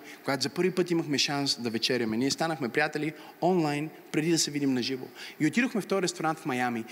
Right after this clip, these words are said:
и ние за първи път излизаме заедно. И бяхме все едно двама еднакви братя, б-, двама братя, които са просто в различни поколения. Това е причината да сме приятели.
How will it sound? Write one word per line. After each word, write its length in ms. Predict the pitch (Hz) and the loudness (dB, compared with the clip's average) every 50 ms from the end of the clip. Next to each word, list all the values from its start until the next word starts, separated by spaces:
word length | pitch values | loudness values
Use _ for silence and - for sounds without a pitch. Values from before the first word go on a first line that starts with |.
| - - - | -10 -4 0
и 80 | 143 147 | 4 6
ние 160 | 160 190 185 | 6 6 6
за 120 | 165 165 | 4 2
първи 160 | - 160 156 | 2 0 0
път 220 | 151 - 117 - - | 0 -2 -2 -4 -4
излизаме 340 | 127 123 139 131 131 120 110 | -4 -4 -2 0 0 0 0
заедно. 340 | - 117 113 107 101 104 104 - - - - - - - - - - - - | 0 0 -2 -4 -6 -8 -10 -12 -16 -20 -20 -20 -20 -20 -20 -20 -16 -6 0
И 100 | 175 180 | 0 2
бяхме 300 | 139 190 220 220 208 208 | 4 4 4 4 2 0
все 140 | 190 - 214 | 0 0 0
едно 260 | 202 202 202 202 190 185 - - - - | 0 0 0 -2 -2 -4 -8 -14 -12 -10
двама 580 | 135 131 170 190 202 208 208 190 185 185 170 175 - - - - - - - - | -4 0 2 4 4 4 4 2 2 2 0 -4 -8 -16 -20 -20 -20 -16 -6 0
еднакви 640 | 160 156 139 160 180 196 208 208 - 202 185 175 175 - | 0 2 2 4 2 2 2 0 -2 -4 -4 -4 -6 -4
братя, 400 | 135 165 175 196 190 - 196 180 180 - - - | 0 2 2 2 2 0 -2 -2 -2 -6 -12 -12
б-, 280 | 120 139 147 143 147 139 127 - | -6 -2 -2 -2 -2 -2 -6 -4
двама 240 | 135 135 185 240 233 | 0 0 2 2 2
братя, 400 | 170 160 151 139 139 - 170 240 - - - - - - - - | 0 0 -2 -4 -4 -4 -6 -6 -6 -10 -18 -18 -18 -18 -10 -4
които 180 | - 196 196 - | 0 0 2 2
са 100 | - 185 | 0 0
просто 280 | - 190 196 185 - | 0 -2 -2 0 -2
в 80 | 170 - | -2 -2
различни 380 | 160 147 147 196 185 - 202 170 | -2 0 0 0 0 0 -2 -2
поколения. 560 | - 143 123 - 127 135 160 170 135 120 - - - - - - - - - - - - - - - - - - - - - - - - - - - - - - - - - - - - - - - - - - - - - - | -4 -4 -4 -2 0 2 2 2 0 -2 -4 -6 -12 -20 -20 -20 -20 -20 -20 -20 -20 -20 -20 -20 -20 -20 -20 -20 -20 -20 -20 -20 -20 -20 -20 -20 -20 -20 -20 -20 -20 -20 -20 -20 -20 -20 -20 -20 -20 -20 -20 -20 -20 -20 -8 -2
Това 120 | - 139 | 0 0
е 60 | 139 | 2
причината 380 | 143 143 135 - 156 143 - 135 | 0 0 0 0 0 0 0 0
да 80 | 127 | -2
сме 160 | 120 - 123 107 | -2 -2 -2 0
приятели. 340 | - 143 - - - 95 | 0 0 -2 -2 -4 -10